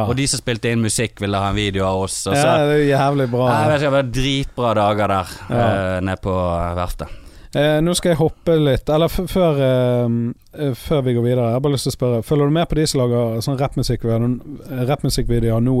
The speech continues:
Speaker 2: i Bergen, sånn som Ni sju og sånn?
Speaker 1: Ja,
Speaker 2: Ja.
Speaker 1: absolutt. Eh, og jeg synes nivået har blitt så høyt der. Eh, det har lenge vært, folk har hatt ro på liksom det formmessige og få videoer til å se fin ut ganske lenge, synes jeg. Men
Speaker 2: Mm.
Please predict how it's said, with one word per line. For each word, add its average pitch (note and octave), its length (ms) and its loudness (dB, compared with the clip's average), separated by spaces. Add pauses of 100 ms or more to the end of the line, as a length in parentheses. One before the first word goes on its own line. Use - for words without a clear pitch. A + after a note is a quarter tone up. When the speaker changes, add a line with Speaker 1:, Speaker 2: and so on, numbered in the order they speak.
Speaker 2:
i G#2+ 80 0
Bergen, B2 320 0
sånn C3+ 140 -2
som A#2+ 120 0
Ni A#2 220 0
sju C#3+ 220 0
og A#2+ 80 0
sånn? A2 200 -2
Speaker 1:
Ja, D3 180 -2 (240)
Speaker 2:
Ja. A#2 180 -2 (100)
Speaker 1:
absolutt. - 540 -4 (580)
Eh, C#3 720 2
og C#3+ 60 2
jeg C#3+ 80 0
synes D3 180 -4
nivået C#3 320 2
har A#2 80 2
blitt A#2 220 -2
så A#2 160 0 (160)
høyt A2+ 240 0
der. F#2+ 160 0 (100)
Eh, G#2 380 0
det A2 100 -2
har A#2+ 140 0
lenge A#2+ 340 0
vært, A#2 240 -2
folk C3 220 -2
har A2+ 80 2
hatt G#2 100 -2
ro A#2 200 0
på G2+ 180 -4
liksom G2+ 240 -4
det G2+ 100 -4
formmessige F#2+ 840 -2
og E2+ 80 -6
få G2 120 -2
videoer F2+ 380 -2
til F2+ 100 -8
å - 40 -8
se F#2+ 100 -6
fin F#2+ 320 -2
ut E2+ 220 -8
ganske F2+ 260 -4
lenge, G2+ 240 -2
synes G#2 180 -4
jeg. A2+ 260 -4
Men A#2 280 0
Speaker 2:
Mm. A2 160 -6